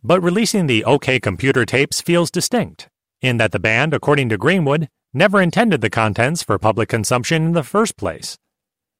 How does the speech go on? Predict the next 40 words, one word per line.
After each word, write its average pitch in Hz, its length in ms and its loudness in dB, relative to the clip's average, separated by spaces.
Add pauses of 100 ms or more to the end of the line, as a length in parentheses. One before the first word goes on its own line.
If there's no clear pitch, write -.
(240)
Rather 131 260 -2
than 113 160 -2
going 113 220 -2
forward 147 360 2
with 127 140 -2
an 113 100 -2
existing 107 480 -2
plan, 139 420 -2 (260)
it 135 100 -2
had 214 180 0
to - 80 0
formulate 127 600 0 (100)
a 208 80 2
new 185 180 2
one. 82 320 -10 (720)
If 90 160 -10
anything, 131 480 0 (360)
one 123 260 2
wonders 156 340 0
what 143 140 2
the 123 80 2
original 139 360 0
reported 120 460 2
ransom 135 320 -2
asker 131 380 -2
was 156 220 -2
thinking. 190 440 -4 (960)
This 101 140 -4
is 113 120 -2
the 107 120 0
same 135 220 0
group, 135 220 2
after 113 320 2
all, 127 240 4 (280)
that 143 140 2
released 147 420 0 (180)
In 143 220 2
Rainbows 139 440 2
for 160 180 0
free, 190 440 -2